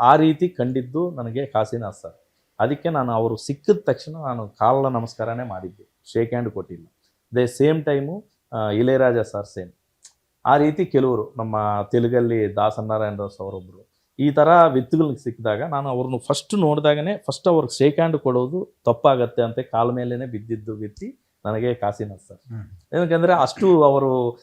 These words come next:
Speaker 1: ಆ, ಕ್ರಿಯೇಷನ್ ನಾವು ನೋಡಿದ್ದೀವಿ.
Speaker 2: ಅಂದ್ರೆ ಅವ್ರ ಜೀವನಕ್ಕೆ ಹತ್ರ ಆಗಿರ್ತಕ್ಕಂಥ ಪಾತ್ರಗಳನ್ನ ಅಲ್ಲೇ ಸೃಷ್ಟಿ
Speaker 1: ಅಲ್ಲೇ
Speaker 2: ಮಾಡ್ತಾರೆ.
Speaker 1: ಸೃಷ್ಟಿ ಮಾಡ್ತಾರೆ. ಅಲ್ಲಲ್ಲೇ ನಾವು ಪಕ್ಕದಲ್ಲೇ ನಡೀತಾ ಇದೆ ಅನ್ನೋಂಥ ಒಂದು ಭಾವನೆ,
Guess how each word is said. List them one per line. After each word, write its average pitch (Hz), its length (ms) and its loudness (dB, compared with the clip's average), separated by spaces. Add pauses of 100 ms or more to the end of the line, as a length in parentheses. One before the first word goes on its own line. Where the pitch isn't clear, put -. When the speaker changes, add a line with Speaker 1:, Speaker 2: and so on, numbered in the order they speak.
(220)
Speaker 1:
ಆ, 110 320 2
ಕ್ರಿಯೇಷನ್ 208 840 4
ನಾವು 139 180 0
ನೋಡಿದ್ದೀವಿ. 127 760 2
Speaker 2:
ಅಂದ್ರೆ 160 180 -2
ಅವ್ರ 160 180 0
ಜೀವನಕ್ಕೆ 180 540 -2
ಹತ್ರ 147 280 2
ಆಗಿರ್ತಕ್ಕಂಥ 165 680 0
ಪಾತ್ರಗಳನ್ನ 156 580 -2
ಅಲ್ಲೇ 131 200 -4
ಸೃಷ್ಟಿ 143 200 -4
Speaker 1:
ಅಲ್ಲೇ - 120 0
Speaker 2:
ಮಾಡ್ತಾರೆ. 214 200 10
Speaker 1:
ಸೃಷ್ಟಿ - 360 2
ಮಾಡ್ತಾರೆ. 147 800 -4
ಅಲ್ಲಲ್ಲೇ 190 460 4
ನಾವು 165 200 4
ಪಕ್ಕದಲ್ಲೇ 180 500 6
ನಡೀತಾ 151 380 0
ಇದೆ 147 200 -2
ಅನ್ನೋಂಥ 135 360 -6
ಒಂದು 120 580 -4
ಭಾವನೆ, 127 680 0